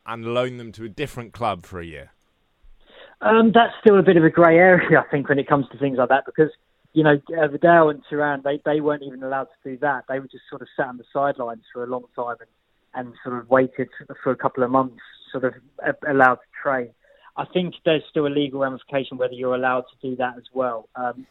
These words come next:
Speaker 2: it's a bit of a different situation with Christian Pulisic, as he signed before the ban was,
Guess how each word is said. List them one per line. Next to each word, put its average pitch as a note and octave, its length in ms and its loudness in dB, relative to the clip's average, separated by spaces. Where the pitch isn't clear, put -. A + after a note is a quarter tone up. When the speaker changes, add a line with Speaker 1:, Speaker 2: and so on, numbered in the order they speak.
Speaker 2:
it's E3+ 160 -12
a E3 40 -20
bit A3 120 2
of F3 80 -2
a E3+ 40 -16
different F3 380 -6
situation D3 440 -2
with C3+ 100 -18
Christian C3+ 440 -12
Pulisic, C#3+ 360 -4
as B2 100 -14
he C#3+ 160 -2
signed C3 360 -2
before C3+ 460 -6
the B2+ 80 -8
ban B2 360 0
was, A#2+ 180 -8